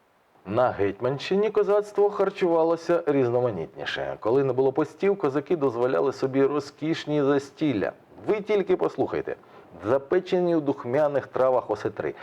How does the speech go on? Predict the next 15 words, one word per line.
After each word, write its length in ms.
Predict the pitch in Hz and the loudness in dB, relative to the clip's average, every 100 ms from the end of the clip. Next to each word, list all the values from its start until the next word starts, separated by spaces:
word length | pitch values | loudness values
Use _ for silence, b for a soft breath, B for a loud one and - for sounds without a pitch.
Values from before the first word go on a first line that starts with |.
| B - | B -2
карась, 460 | 95 117 139 101 | 0 2 2 0
запечений 520 | 92 123 139 143 135 | -4 0 0 0 0
у 40 | 127 | 0
сметані, 500 | - 123 123 82 69 - B B | -2 -2 0 0 -4 -16 B B
щука, 480 | - - 190 196 | -6 -2 -2 -2
тушкована 880 | - - 160 - - 175 156 151 139 | -4 -4 -4 -4 -2 0 0 0 -2
з 180 | - - | -4 -14
хроном, 580 | - - 107 127 78 69 B B B - | -10 -4 0 0 0 -8 B B B -2
короб, 400 | 139 151 147 - | 2 2 0 -2
тушкований 680 | 139 - - 117 135 135 127 | -4 -4 -2 2 2 0 -4
з 100 | - | -6
цибулею 520 | - 110 123 131 127 | -6 -2 0 2 0
в 60 | |
сметані 540 | - 107 104 98 85 64 | -2 -6 0 0 0 -4
або 340 | - - 92 | -6 -4 -4